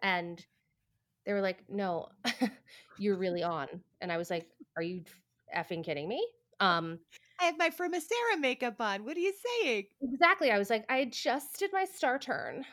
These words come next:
Speaker 1: as Fruma Sarah."
Speaker 2: <laughs>
Speaker 1: Um,
Speaker 2: By the
Speaker 1: and
Speaker 2: way, yes, you did.
Speaker 1: <laughs>
Speaker 2: You
Speaker 1: Oh,
Speaker 2: were
Speaker 1: no.
Speaker 2: unbelievable. But
Speaker 1: It
Speaker 2: yes,
Speaker 1: was,
Speaker 2: go
Speaker 1: it
Speaker 2: on.
Speaker 1: was so fun.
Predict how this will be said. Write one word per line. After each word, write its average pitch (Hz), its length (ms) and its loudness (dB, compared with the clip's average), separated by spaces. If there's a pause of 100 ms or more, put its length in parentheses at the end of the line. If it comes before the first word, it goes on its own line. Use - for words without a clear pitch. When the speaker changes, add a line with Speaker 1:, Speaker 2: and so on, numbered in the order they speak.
(140)
Speaker 1:
as - 160 -6
Fruma 320 320 0
Sarah." 220 320 4 (220)
Speaker 2:
<laughs> 240 100 -12 (140)
Speaker 1:
Um, 226 240 4
Speaker 2:
By 208 160 4
the 190 120 -4 (120)
Speaker 1:
and 165 300 0
Speaker 2:
way, 151 100 -16
yes, 190 300 0 (120)
you 190 140 -8
did. 165 520 -6
Speaker 1:
<laughs> 208 60 -4
Speaker 2:
You 262 160 6
Speaker 1:
Oh, 370 40 12
Speaker 2:
were 226 300 10 (180)
Speaker 1:
no. 196 380 0 (500)
Speaker 2:
unbelievable. 185 1120 -4
But 208 200 0
Speaker 1:
It 262 100 4
Speaker 2:
yes, - 20 -2
Speaker 1:
was, 294 200 -6
Speaker 2:
go 214 140 0 (200)
Speaker 1:
it 285 40 0
Speaker 2:
on. 262 100 -4
Speaker 1:
was 294 120 -6 (180)
so 330 160 4
fun. 196 320 0